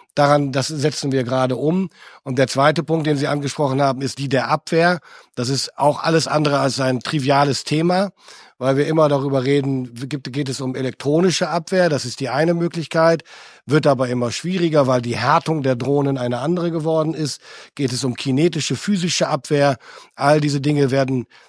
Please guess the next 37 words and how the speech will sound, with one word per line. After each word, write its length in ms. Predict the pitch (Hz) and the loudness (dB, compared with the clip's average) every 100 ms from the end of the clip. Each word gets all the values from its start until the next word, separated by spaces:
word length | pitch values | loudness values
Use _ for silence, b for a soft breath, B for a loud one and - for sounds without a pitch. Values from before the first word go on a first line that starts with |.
| b | b
weiterentwickelt, 960 | 117 151 143 127 113 139 151 202 185 | 2 2 2 0 0 -2 2 2 2
sodass 320 | - 139 139 127 | 0 -2 0 2
wir 260 | 139 127 120 | 2 0 -2
in 220 | 127 117 | -4 -2
Kürze, 340 | 151 160 151 | -2 0 0
denke 260 | 139 139 135 | 0 0 -2
ich, 120 | - B B B | -8 B B B
einen 180 | 131 120 | -4 -2
Stand 280 | - 143 | 0 -2
erreicht 400 | 131 123 143 - | 0 0 0 0
haben, 180 | 143 135 | 0 2
dass 180 | 131 123 | 0 0
wir 80 | 127 | -2
da 120 | 120 | -2
besser 360 | 120 147 170 143 | -2 0 0 2
werden. 360 | 151 143 135 - B B | 2 2 -2 -8 B B
Das 180 | 143 135 | -8 -6
ist 80 | 139 | -4
übrigens 260 | 143 143 | -2 -2
eine 200 | - 135 | 0 0
Herausforderung, 600 | 131 127 139 - 139 135 127 | 2 2 0 2 2 2 2
die 120 | 127 | 0
wir 80 | 127 | 0
mit 180 | 131 | -2
allen 260 | - 139 147 | -2 0 0
Streitkräften 720 | - 127 135 123 135 - - | -2 0 0 0 -2 -2 -4
der 160 | 123 117 | -2 0
Welt 240 | 120 113 | -2 -2
teilen. 440 | 131 143 156 160 - B B B - | 0 4 4 2 -4 B B B -6
Drohnen 380 | 131 147 139 117 | 0 2 2 -2
zu 100 | 123 | -6
fliegen, 460 | - 151 175 165 | -4 -2 0 0
Drohnen 320 | 127 135 127 | 0 0 0
loszuschicken, 640 | 131 156 - 131 - - 127 | 0 -2 -2 -6 -6 -8 -6
ist 160 | 123 131 | -6 -8
das 140 | 113 | -8
eine, 440 | - 135 151 160 | -2 2 4 4